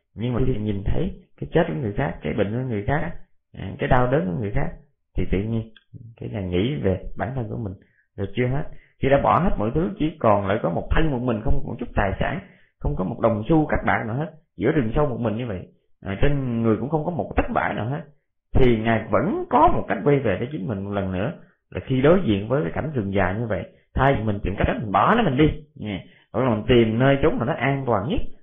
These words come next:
ít có dễ sợ, nha, thì mình, mình ở.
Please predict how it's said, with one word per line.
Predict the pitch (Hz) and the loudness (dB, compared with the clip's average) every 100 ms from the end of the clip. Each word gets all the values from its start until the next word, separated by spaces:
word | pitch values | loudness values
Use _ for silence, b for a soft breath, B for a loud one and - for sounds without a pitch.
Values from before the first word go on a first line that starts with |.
| _ | _
ít | - - - | -4 -4 -4
có | 196 180 | -6 -2
dễ | 117 147 - | 2 4 2
sợ, | 117 107 127 - - | 0 0 0 -4 -12
nha, | 107 - | -12 -8
thì | - 104 | -4 -2
mình, | 101 95 - 71 - - b b | -2 -8 -10 -14 -16 -20 b b
mình | 101 104 | -12 -10
ở. | - 98 143 | -4 0 0